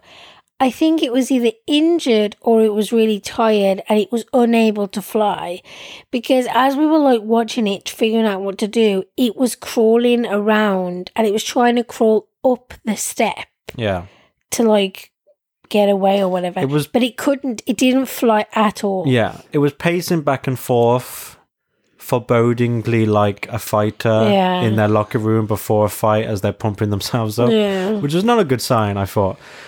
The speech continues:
Speaker 2: So I saw this thing, and like Samantha says, it was big.
Speaker 1: It was
Speaker 2: And it
Speaker 1: massive.
Speaker 2: was horrible looking.
Speaker 1: It was.
Speaker 2: I mean,
Speaker 1: It
Speaker 2: this
Speaker 1: was so
Speaker 2: insect
Speaker 1: creepy looking.
Speaker 2: was so big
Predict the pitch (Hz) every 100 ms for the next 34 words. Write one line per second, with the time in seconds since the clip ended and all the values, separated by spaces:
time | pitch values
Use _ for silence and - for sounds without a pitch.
0 | - - 160 175 165 220 233 208 - -
1 | 113 98 95 - _ - 135 147 165 170
2 | - _ - 156 147 135 123 123 104 -
3 | - 127 117 98 _ - 107 95 92 -
4 | - 247 220 208 190 127 131 127 113 -
5 | _ _ _ _ _ _ _ _ _ -
6 | - 113 104 104 98 95 101 95 90 98
7 | - 220 202 196 185 185 135 143 143 _
8 | _ _ _ _ - 165 233 196 196 269
9 | 208 190 254 220 214 190 185 - 196 151
10 | 147 - - - 151 156 147 135 131 139